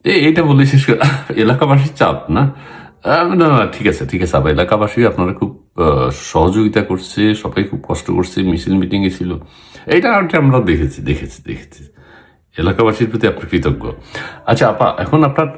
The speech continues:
হ্যাঁ, কি নারী পুরুষ উভয়ের অধিকার নিয়ে কাজ করা আপনার আগামী দিনের প্ল্যান। এইটা ঠিক আছে আপা, এখানে পুরুষদেরকেও বঞ্চিত করেন না, নারীদেরকেও বঞ্চিত করেন না। আর ওই শিশুদের,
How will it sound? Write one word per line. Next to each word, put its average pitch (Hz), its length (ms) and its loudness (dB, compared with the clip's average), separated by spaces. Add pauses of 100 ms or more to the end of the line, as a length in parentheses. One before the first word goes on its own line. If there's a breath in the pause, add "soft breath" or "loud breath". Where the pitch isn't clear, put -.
(320)
হ্যাঁ, 76 320 0 (140)
কি - 200 0 (160)
নারী 98 460 2
পুরুষ 131 480 2 (880)
উভয়ের 120 420 4
অধিকার 117 360 2
নিয়ে 117 180 4
কাজ 82 280 -2
করা 110 280 -2
আপনার 82 300 0
আগামী 71 320 2
দিনের 65 340 0 (100)
প্ল্যান। - 280 -6 (1040 soft breath)
এইটা 117 300 2
ঠিক 82 260 -2
আছে 69 160 -6
আপা, - 320 -8
এখানে 92 340 2 (140)
পুরুষদেরকেও 131 520 4
বঞ্চিত 127 400 0
করেন 139 320 2
না, 160 180 0
নারীদেরকেও 101 680 2
বঞ্চিত 71 380 -2
করেন - 300 -2
না। 180 140 0 (1120 loud breath)
আর 104 160 0
ওই 113 140 6 (140)
শিশুদের, 110 640 0